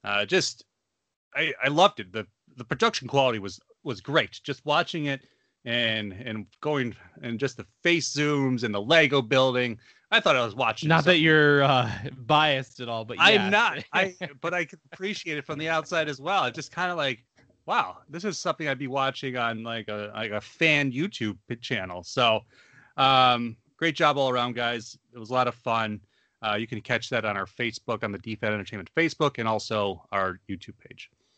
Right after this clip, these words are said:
Speaker 2: Yep. Yep, absolutely. <laughs>
Speaker 1: And then also yesterday, a new, uh, Marvel Comics episode, Star Wars Marvel Comics episode dropped, so you can listen to Rocco and I recap, uh,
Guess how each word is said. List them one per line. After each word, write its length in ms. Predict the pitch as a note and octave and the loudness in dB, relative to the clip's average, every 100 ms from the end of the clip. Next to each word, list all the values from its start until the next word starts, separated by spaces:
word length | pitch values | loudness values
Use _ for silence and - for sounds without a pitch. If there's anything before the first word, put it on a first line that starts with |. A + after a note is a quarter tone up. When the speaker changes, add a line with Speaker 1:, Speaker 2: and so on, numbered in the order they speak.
| _ | _
Speaker 2:
Yep. 200 | G#2+ G2+ _ _ _ _ _ _ _ | -14 -14 _ _ _ _ _ _ _
Yep, 180 | A2 F2 _ - | -20 -20 _ -20
absolutely. 640 | G2+ - - G2 E2 - A2 - _ _ _ - | -20 -20 -20 -20 -20 -20 -20 -20 _ _ _ -14
<laughs> 100 | - _ _ _ _ _ _ | -14 _ _ _ _ _ _
Speaker 1:
And 180 | C3+ C3 | 0 4
then 80 | B2+ | 6
also 300 | C3 B2 C3+ | 4 4 2
yesterday, 460 | C3 A2+ - A#2+ | 2 2 2 2
a 40 | A2 | 4
new, 520 | A2+ A#2+ A#2 A#2 A#2 | 2 0 0 -2 -2
uh, 520 | G#2 G#2 G#2 G2+ G2+ | 2 2 2 0 -2
Marvel 300 | A2 A2+ G#2 | 0 0 0
Comics 400 | G#2+ C3 B2+ B2+ | 0 2 2 0
episode, 720 | C3 A#2+ - B2 A#2 A#2 A2 G2+ | -4 -6 -4 -2 0 -2 -6 -16
Star 240 | - A#2 A#2 | -6 -2 -2
Wars 180 | A#2 | -2
Marvel 220 | A#2+ A2+ G#2 | -4 -4 -4
Comics 380 | A#2 A2 G#2+ | -4 -4 -4
episode 300 | A2 - G#2 | -10 -8 -8
dropped, 360 | F#2 G#2+ G#2 G2+ | -2 2 2 2
so 400 | - G2 G2 F#2 - | -4 -6 -4 -8 -10
you 80 | G#2+ | -10
can 220 | A2 G2+ | -10 -8
listen 240 | G2 G2+ | -8 -8
to 80 | F#2 | -4
Rocco 300 | F#2+ F#2 G2+ | -2 -2 -2
and 60 | F#2 | -2
I 240 | F#2 F2+ - - _ _ _ | -2 -4 -8 -20 _ _ _
recap, 580 | G#2 D3+ - C3 A#2+ A#2 - - | 2 2 4 6 6 2 -8 -10
uh, 460 | A#2 G#2+ G#2+ G#2 | -4 0 0 0